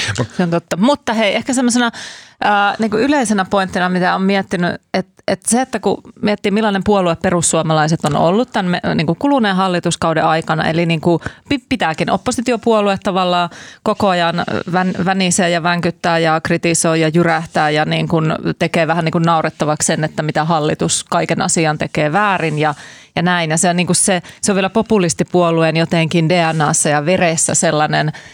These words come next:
Speaker 2: sellainen tavallaan vähän, vähän niinku viisastelu, siis ihan terveen oppositionkin tapaan. Mutta tota, mut miten iso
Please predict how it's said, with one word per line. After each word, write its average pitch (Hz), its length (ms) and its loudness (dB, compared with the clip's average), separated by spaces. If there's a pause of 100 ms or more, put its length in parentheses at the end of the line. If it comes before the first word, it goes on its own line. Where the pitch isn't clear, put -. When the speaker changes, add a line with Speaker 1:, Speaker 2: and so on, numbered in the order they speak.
Speaker 2:
sellainen 170 400 2
tavallaan 180 420 0
vähän, 302 260 0 (100)
vähän 330 120 2
niinku 330 180 0
viisastelu, 170 720 0
siis - 500 -2
ihan 185 280 0
terveen 190 320 -2
oppositionkin 180 720 -2
tapaan. 180 440 -2 (380)
Mutta 202 420 2
tota, 180 500 -2
mut 208 140 0
miten 254 420 0
iso 208 460 0